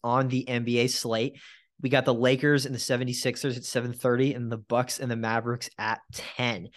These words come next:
So let's start with the Lakers and the seventy-sixers. So the Lakers are ten and fourteen. The Sixers are twelve and twelve.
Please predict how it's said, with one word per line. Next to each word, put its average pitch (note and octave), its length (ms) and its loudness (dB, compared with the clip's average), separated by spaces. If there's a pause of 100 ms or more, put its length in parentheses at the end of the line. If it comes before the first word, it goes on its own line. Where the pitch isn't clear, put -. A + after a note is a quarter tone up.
(320)
So - 140 0
let's C3+ 240 4
start C#3 500 2
with B2+ 200 -4
the C3 100 -4
Lakers C#3 600 2
and B2 340 -2
the A#2 160 -4
seventy-sixers. G#2+ 1300 -6 (1080)
So B2 420 2 (240)
the B2+ 120 -2
Lakers D3+ 520 4
are C#3 80 2
ten C3 200 -2
and C#3 140 -2
fourteen. D3 560 -2 (160)
The G#2+ 80 -8
Sixers B2 480 0
are A#2 60 -4
twelve A2 320 -2
and G#2 100 -10
twelve. G2 380 -4